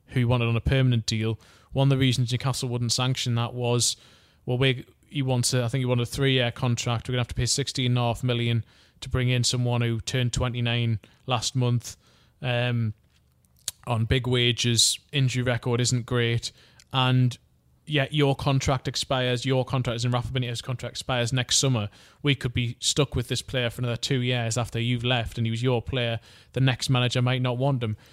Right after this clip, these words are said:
This is one of the big complicating factors and one of the reasons why sorting out Rafa Benitez's future has left such a cloud of uncertainty over the club,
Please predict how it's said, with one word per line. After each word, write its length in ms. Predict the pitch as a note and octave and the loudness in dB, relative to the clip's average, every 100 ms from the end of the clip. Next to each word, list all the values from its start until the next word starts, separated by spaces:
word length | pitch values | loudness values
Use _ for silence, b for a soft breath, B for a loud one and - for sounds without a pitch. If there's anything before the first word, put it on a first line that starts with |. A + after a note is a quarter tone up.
| B B - | B B 0
This 200 | D#3+ D3+ | 2 2
is 140 | C3 | 2
one 180 | C#3+ C#3 | 4 4
of 60 | |
the 80 | C3 | 4
big 300 | B2 D#3 C#3 | 4 4 4
complicating 580 | - C3+ C3+ - C3+ B2 | 2 2 2 -2 0 0
factors 640 | - C3 - - A#2+ A2+ B B B B B _ | 0 0 0 0 0 0 B B B B B _
and 180 | C#3+ B2+ | 0 2
one 120 | C3 | 4
of 80 | B2+ | 4
the 80 | C3 | 4
reasons 400 | C#3 C#3 B2+ A#2+ | 6 6 4 4
why 240 | B2 A#2+ | 4 2
sorting 400 | A#2 C#3 B2+ B2+ | 2 2 2 2
out 220 | A#2+ A#2 - | 0 0 -4
Rafa 280 | C#3 - B2 | -4 -2 -2
Benitez's 420 | B2+ A#2+ - - | -2 -2 -2 -4
future 540 | - C3+ - B2 A2+ B B B - | -2 -2 0 0 -2 B B B -4
has 220 | B2+ A#2+ | -2 0
left 280 | B2 - - | 0 0 0
such 280 | D3 - | 0 0
a 40 | C3 | -4
cloud 520 | - C3 B2 A#2+ A#2+ | -2 0 2 0 0
of 120 | A2 | -2
uncertainty 600 | A#2+ - C3+ B2 A#2 A#2+ | -2 2 2 2 0 0
over 160 | A#2 A2+ | 0 -2
the 80 | A2 | -4
club, 360 | - A#2+ A2 | -2 -2 -2